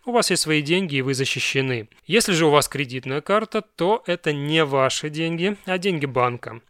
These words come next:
которые вы будете обязаны вернуть. Допустим, человека, который использовал кредитную карту в качестве подушки безопасности, уволили с работы. Допустим,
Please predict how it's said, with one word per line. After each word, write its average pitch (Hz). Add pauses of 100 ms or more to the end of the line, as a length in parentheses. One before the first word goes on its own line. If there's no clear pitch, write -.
(100)
которые 214
вы 180
будете 170
обязаны 156
вернуть. 147 (220)
Допустим, 170 (100)
человека, 170
который 147
использовал 143
кредитную 143
карту 139
в -
качестве -
подушки 135
безопасности, 127 (240)
уволили 170
с -
работы. 127 (300)
Допустим, 175